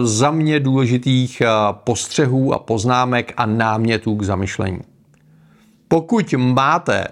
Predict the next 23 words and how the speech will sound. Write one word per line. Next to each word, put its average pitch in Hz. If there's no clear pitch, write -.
starého 170
Maca 95
ještě -
s -
Intelem 107
a -
je 131
v 131
zásadě 131
jedno, 123
jestli 127
je 123
to 113
Air 127
nebo 120
Pročko, 95
tak 110
když 139
si 185
koupíte 156
tady 139
ten 143
počítač, 123